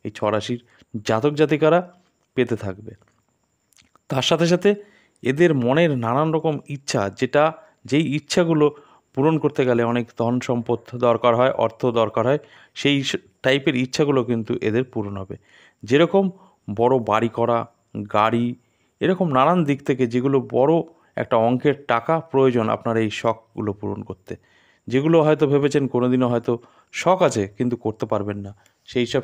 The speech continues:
শখ কিন্তু আপনাদের পূরণ হতে চলেছে এই এগারোই অক্টোবর থেকে। আর এই সুফল কিন্তু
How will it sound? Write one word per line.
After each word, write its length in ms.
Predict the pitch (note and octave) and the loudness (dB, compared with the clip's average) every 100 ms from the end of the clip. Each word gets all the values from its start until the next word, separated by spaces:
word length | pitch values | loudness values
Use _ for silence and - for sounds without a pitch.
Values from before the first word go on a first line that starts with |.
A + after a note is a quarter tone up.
| - | -6
শখ 160 | - C#3+ - | -6 -4 -4
কিন্তু 200 | C#3+ C3+ | -4 -4
আপনাদের 320 | A#2 A2+ G#2 G#2 _ _ _ - | -4 -4 -6 -8 _ _ _ -2
পূরণ 220 | C#3 D#3 | 0 0
হতে 160 | D3 D3 D3+ | 0 -2 0
চলেছে 300 | D3 C#3+ D#3+ - _ _ - | 0 0 -4 -8 _ _ -10
এই 120 | G#2 - - A2+ | -8 -8 -4 -2
এগারোই 280 | B2 C3 C3+ A2 | 0 0 0 -4
অক্টোবর 360 | - C3+ A#2+ A2+ - | -4 -4 -2 -4 -8
থেকে। 200 | F#2+ F2+ - _ _ _ _ - | -12 -12 -16 _ _ _ _ -2
আর 160 | A2+ G#2+ - _ - C3+ | 0 -2 -6 _ -2 0
এই 100 | D3+ - - - | 0 -4 -14 -6
সুফল 320 | C#3+ C3+ F3 F3+ | -2 2 2 2
কিন্তু 280 | C#3+ B2+ A#2+ | -2 -2 -4